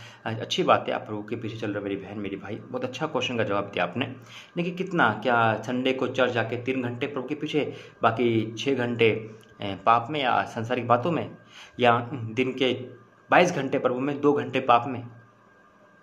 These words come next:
दो मिनट भी पाप की नहीं, क्या दो second भी पाप की जगह नहीं। अगर हम प्रभु में चल रहे हैं तो हमारे जीवन में पाप नहीं आना चाहिए, अपने आप अंधकार दूर हो जाएगा। लेकिन आप हमसे, अपने आप से question पूछे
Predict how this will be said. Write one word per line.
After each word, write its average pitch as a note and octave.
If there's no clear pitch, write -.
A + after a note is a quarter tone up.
दो D3+
मिनट D3
भी D3
पाप A#2+
की C3
नहीं, B2
क्या C#3
दो C3+
second B2+
भी C3+
पाप A2
की A2+
जगह G2
नहीं। F2
अगर D#3+
हम E3
प्रभु C3
में C#3
चल A#2
रहे A2+
हैं A#2+
तो B2+
हमारे A2+
जीवन A2+
में A2+
पाप G2+
नहीं G2
आना F2+
चाहिए, -
अपने E3+
आप E3
अंधकार B2+
दूर A2
हो F2+
जाएगा। F2
लेकिन E3+
आप D3+
हमसे, C#3
अपने C#3
आप B2+
से C#3
question A#2+
पूछे G#2+